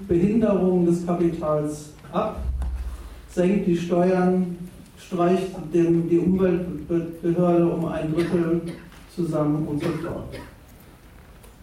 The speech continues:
Und auch da merkt man, dass es, dass sich dem, dass sich diese Maßnahmen gar nicht dem Standpunkt verdanken, was haben denn diese Maßnahmen tatsächlich bewirkt oder was haben sie tatsächlich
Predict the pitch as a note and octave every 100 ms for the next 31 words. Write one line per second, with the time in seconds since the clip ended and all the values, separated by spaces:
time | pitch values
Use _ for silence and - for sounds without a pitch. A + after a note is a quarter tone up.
0 | - - - - - - - F3+ G3 F3+
1 | G#3 C4 A#3+ G#3+ G#3+ G3 F#3+ G3 F#3+ F3+
2 | G3+ F3+ G3 E3+ F3+ F#3 G3 F#3 - F#3
3 | F#3 F#3 - G#3+ A3 F#3+ F3+ - - G3
4 | F#3+ F3 F3 - A3+ G3 F#3+ - F#3 A3
5 | A3+ G#3 F3+ F#3+ F3 F3+ G3+ F#3+ F3+ F3
6 | E3+ F3 - - - - - - - -
7 | F#3 F3+ G3+ G3+ F#3+ F#3 F3+ F3+ F3+ F3
8 | F#3 F#3 F3 F3 E3+ E3+ F3 E3+ F#3 E3
9 | F3 D3+ E3 A3 - F3 E3+ E3+ F3 F3+
10 | F3+ F#3 F3+ E3+ F3+ E3+ E3+ E3 -